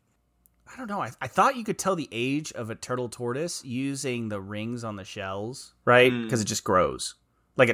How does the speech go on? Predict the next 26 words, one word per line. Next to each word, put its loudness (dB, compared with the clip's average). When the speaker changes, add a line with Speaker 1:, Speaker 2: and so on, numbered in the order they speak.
Speaker 1:
like 2
a, -2
like -2
a -10
tree. -2
Speaker 2:
Right. 2
Yeah. 2
Like, 2
if -2
you -2
look 2
at, 0
I -2
think, -6
like, -4
if -6
I -2
remember, 0
like, 0
a 0
sm-, -12
like, -4
a 0
baby 0
turtle, 0
like, -2